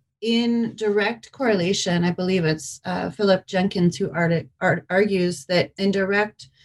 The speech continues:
inverse correlation to their level of satisfaction with their home country. So if their home space is something that they are deeply satisfied with, they don't turn toward native religions, is that's,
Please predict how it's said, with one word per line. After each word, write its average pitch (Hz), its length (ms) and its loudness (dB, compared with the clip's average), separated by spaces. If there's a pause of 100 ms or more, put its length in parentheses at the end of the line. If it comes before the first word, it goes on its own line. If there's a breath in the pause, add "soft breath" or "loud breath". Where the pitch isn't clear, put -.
(440 soft breath)
inverse 240 400 0
correlation 185 920 0 (200)
to 226 360 0
their 202 220 -2
level 196 280 -2
of 190 100 0
satisfaction 175 840 -2
with 165 160 0
their 165 140 0
home 180 240 0
country. - 500 -4 (300 soft breath)
So 208 400 2
if 196 200 -4
their 196 200 0
home 233 440 0
space 214 840 -2
is 196 240 0
something 190 320 0
that 180 120 0
they 175 140 0
are 165 100 2
deeply 185 420 -2
satisfied 220 640 -2
with, 202 260 0 (320 soft breath)
they 185 140 0
don't 170 360 0
turn 165 320 0
toward 151 500 -2
native 156 360 0
religions, 139 520 0
is 139 160 -4
that's, - 220 -6